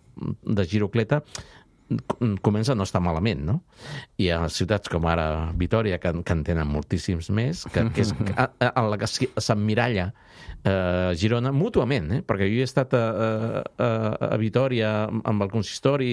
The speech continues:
Speaker 1: i ells, eh, segueixen molt de prop les experiències de Girona, i a Girona em consta que també, no? La Green Capital, eh, va, va, va, li va donar una empenta molt forta a, a Vitòria i la, i l'han continuat a, endavant. La novetat és que bona part d'aquestes noves estacions del Girocleta,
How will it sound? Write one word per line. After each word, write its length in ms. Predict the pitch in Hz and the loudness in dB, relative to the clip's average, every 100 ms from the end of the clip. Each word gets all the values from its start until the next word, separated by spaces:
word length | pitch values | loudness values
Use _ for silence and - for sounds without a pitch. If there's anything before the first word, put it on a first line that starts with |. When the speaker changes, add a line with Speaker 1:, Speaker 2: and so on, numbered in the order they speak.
| 113 110 | 0 2
Speaker 1:
i 120 | 113 | 2
ells, 220 | 120 117 | 0 0
eh, 300 | 117 104 104 98 - | 2 2 0 -4 -14
segueixen 440 | - - 123 123 123 | -4 0 2 2 2
molt 220 | 123 117 | 2 0
de 60 | 113 | 2
prop 240 | 131 123 - - - | 0 0 -6 -20 -6
les 180 | - 110 | -2 0
experiències 400 | - - 127 120 | 0 0 2 2
de 60 | 120 | 0
Girona, 380 | 110 123 143 170 | 2 2 2 2
i 120 | 127 | 2
a 60 | 110 | 2
Girona 300 | 104 110 127 | 2 2 0
em 100 | 117 | 0
consta 320 | 110 104 123 | 0 2 0
que 120 | 104 | 0
també, 300 | - 87 95 78 | 2 2 2 0
no? 180 | 104 120 | -2 0
La 140 | 80 82 | -2 -4
Green 340 | 95 92 95 92 | -2 0 0 0
Capital, 460 | 95 98 98 101 - - - - | 0 0 0 0 -4 -16 -20 -10
eh, 320 | - 101 90 87 | -2 0 2 2
va, 160 | 92 - | 0 0
va, 240 | 110 107 | 0 0
va, 180 | 110 107 - | 2 0 0
li 240 | 107 107 | 0 2
va 80 | 104 | 2
donar 240 | 101 98 | 2 0
una 240 | 107 113 101 | 0 0 0
empenta 380 | 92 98 95 90 | 2 0 2 2
molt 220 | 90 85 | 2 2
forta 380 | 117 120 - 85 | 0 0 0 -2
a, 280 | 85 - 90 | 0 0 -2
a 160 | - 90 | 0 -2
Vitòria 340 | 90 92 87 | 0 0 0
i 80 | 85 | 0
la, 80 | 104 | 0
i 80 | 101 | 0
l'han 160 | 98 | 0
continuat 500 | 95 92 92 90 - | 0 0 0 0 0
a, 120 | 92 92 | -2 0
endavant. 360 | 92 87 85 113 | 0 0 0 2
La 160 | 120 | 2
novetat 400 | 139 147 180 240 | 2 2 0 0
és 100 | 269 | 0
que 120 | - | 0
bona 180 | 180 165 | 2 2
part 160 | 175 156 | 0 0
d'aquestes 380 | 135 135 135 131 | 0 0 2 2
noves 180 | 123 120 | 0 0
estacions 400 | 107 110 135 113 | -2 0 0 2
del 140 | 104 | 2
Girocleta, 560 | 104 101 135 143 131 | 0 0 0 2 2